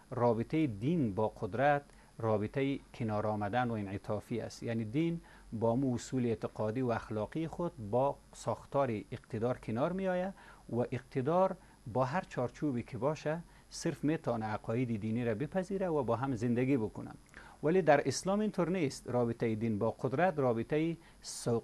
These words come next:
دهنده است، یعنی به گونه‌ای است که دین همانطوری که اخلاق مردم رهبری می‌کنه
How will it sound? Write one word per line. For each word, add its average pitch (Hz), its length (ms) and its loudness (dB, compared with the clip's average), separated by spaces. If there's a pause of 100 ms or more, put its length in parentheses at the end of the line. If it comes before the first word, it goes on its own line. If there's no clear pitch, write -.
دهنده 113 400 2
است، 117 280 -2
یعنی 107 200 -2
به 110 160 0
گونه‌ای 139 400 2
است 185 280 -4
که 208 180 -2 (380)
دین 151 220 4
همانطوری 147 640 2
که - 200 -6
اخلاق 143 520 2
مردم 113 420 0
رهبری 110 480 -2
می‌کنه 104 460 -2